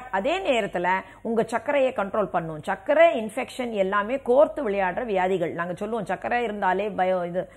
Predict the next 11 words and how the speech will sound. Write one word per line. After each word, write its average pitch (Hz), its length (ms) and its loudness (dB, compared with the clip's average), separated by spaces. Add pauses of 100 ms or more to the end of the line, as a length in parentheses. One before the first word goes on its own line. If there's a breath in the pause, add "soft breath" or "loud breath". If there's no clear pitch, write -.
(160 loud breath)
கொரோனா 220 380 6
வைரஸும் 226 460 2
வரலாம், 226 320 2
சர்க்கரை 214 300 0
இருந்தா 202 280 0
எந்த 196 300 -2
கிருமிகளும் 226 520 0
வரலாம், 214 380 0
ஒரு 185 180 -2
நிமோனியா 247 600 0
வரலாம், 220 400 0